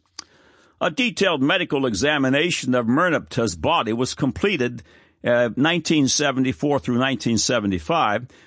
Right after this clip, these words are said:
with the aid of X-rays and modern forensic techniques. Professor Michael Dorrigan of the Paris Police Forensic Laboratory examined the pharaoh's tissue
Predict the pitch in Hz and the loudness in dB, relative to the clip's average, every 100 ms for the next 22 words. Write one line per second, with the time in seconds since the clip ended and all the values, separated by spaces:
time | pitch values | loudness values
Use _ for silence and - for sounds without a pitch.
0 | - 147 - 151 151 170 147 - 175 - | -4 -2 0 0 0 0 -2 -2 -2 -2
1 | - 107 104 127 113 113 120 135 135 135 | -2 0 0 0 0 0 2 0 0 -4
2 | - 110 113 - 113 - 110 104 135 156 | -2 -2 0 -2 -4 -2 -2 0 0 0
3 | - - - _ _ _ _ _ _ - | -2 -12 -14 _ _ _ _ _ _ -10
4 | - 85 127 123 110 92 104 123 - 107 | -6 -2 -2 0 0 0 0 0 -2 -4
5 | 90 127 151 98 90 110 139 _ _ - | 0 0 0 0 -2 -4 -4 _ _ -6
6 | 113 104 90 143 143 117 - 117 135 135 | -4 -4 -2 0 0 -2 -2 -2 0 -2
7 | - 110 139 - - 127 143 107 - 98 | -2 -2 -2 -4 -2 -2 -2 -4 -2 -2
8 | 113 135 104 127 185 190 147 127 165 151 | 0 -2 0 0 0 0 -2 -2 0 2
9 | 123 117 - 190 185 123 123 | 2 0 0 0 0 0 -2